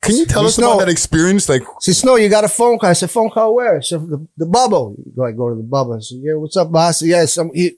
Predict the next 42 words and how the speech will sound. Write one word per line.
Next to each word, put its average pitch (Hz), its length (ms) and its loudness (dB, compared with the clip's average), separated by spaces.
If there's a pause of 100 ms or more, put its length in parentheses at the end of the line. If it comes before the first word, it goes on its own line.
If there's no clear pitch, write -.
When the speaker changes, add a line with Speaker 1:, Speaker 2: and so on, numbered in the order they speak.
Speaker 2:
Victor." 143 360 -4 (300)
I 143 100 -12
said, 143 200 -8 (760)
"Oh 247 180 2
shit, 185 260 -4
Charlie, 226 380 -2
Charlie's 156 400 -8
out." 117 220 -12
"Yeah, 202 360 -8
fine. 180 180 -10
I 151 40 -8
wonder 165 180 -6
how 160 220 -8
he's 156 140 -12
doing." 123 280 -6 (1120)
I - 140 -14
phone. 120 240 -8 (760)
"What's - 100 -6
going 226 240 2
on?" 190 240 2
Collect 196 300 -2
call. 196 260 2
"Yeah, 226 180 4
yeah, 220 160 2
yeah." 226 140 2
He 208 80 2
says, 190 200 -2
"No, 320 120 2
I 285 80 2
saw 285 180 2
your 269 140 2
video." 262 260 2
I 180 60 2
said, 151 160 -4
"My 127 140 -4
video? 190 260 2
My 180 120 0
video's 175 300 0
not 127 140 -2
out 113 180 -4
yet." 120 240 -8
Speaker 1:
Mm. 110 520 0